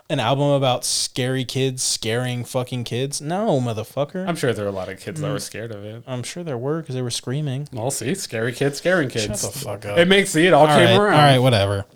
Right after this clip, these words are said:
Speaker 1: Um,
Speaker 2: Just kidding.
Speaker 1: anyway, um, hope to see some of you guys out there tonight, uh, for the Funky Panther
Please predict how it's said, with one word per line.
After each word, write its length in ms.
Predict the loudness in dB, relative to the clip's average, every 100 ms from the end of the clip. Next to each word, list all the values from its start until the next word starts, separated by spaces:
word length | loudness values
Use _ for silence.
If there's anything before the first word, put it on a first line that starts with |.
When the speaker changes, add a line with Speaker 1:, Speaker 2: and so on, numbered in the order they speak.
| _ _ -6
Speaker 1:
Um, 460 | -2 0 0 -2 -4
Speaker 2:
Just 140 | -4 2
kidding. 120 | 6
Speaker 1:
anyway, 420 | 6 6 4 0 -12 -18 -12 -2
um, 680 | 0 2 2 0 -4 -8 _ _ _ _ _
hope 160 | -2 0
to 60 | 0
see 520 | 0 2 2 0 -2 -4
some 180 | -4
of 60 | -2
you 140 | -2 0
guys 360 | 0 0 -2
out 180 | -4 -4
there 180 | -2 -4
tonight, 560 | -4 -6 -4 -4 -6 _ _ _ _ _ _ _ _ _ _ -20 -8
uh, 320 | -6 -4 -6
for 200 | -8 -8
the 100 | -8
Funky 300 | -8 -8 -8
Panther 680 | -6 -6 -4 -4 -4 -6